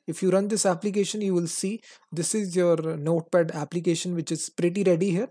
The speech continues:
This is a desktop application similar to Notepad. And here you can write any text of your choice. "Hello, my name is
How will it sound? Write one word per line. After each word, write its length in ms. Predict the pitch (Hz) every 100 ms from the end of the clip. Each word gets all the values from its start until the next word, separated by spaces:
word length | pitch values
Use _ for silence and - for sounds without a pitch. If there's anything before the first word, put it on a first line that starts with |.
| -
This 180 | 160 160
is 100 | 151
a 80 |
desktop 400 | 143 160 - 160
application 580 | 156 151 165 175 160 240 - _ _ -
similar 400 | - 175 175 185
to 100 | 190
Notepad. 540 | 170 165 - 190 240 - - - - -
And 100 | 143
here 220 | 139 170
you 80 | 180
can 140 | 175 165
write 260 | 160 160
any 220 | 190 165 175
text 320 | 160 - 170
of 160 | 139
your 80 | 165
choice. 400 | 160 156 156 147
"Hello, 320 | 147 143 147
my 200 | 147 143
name 280 | 147 147 143
is 320 | 143 135 -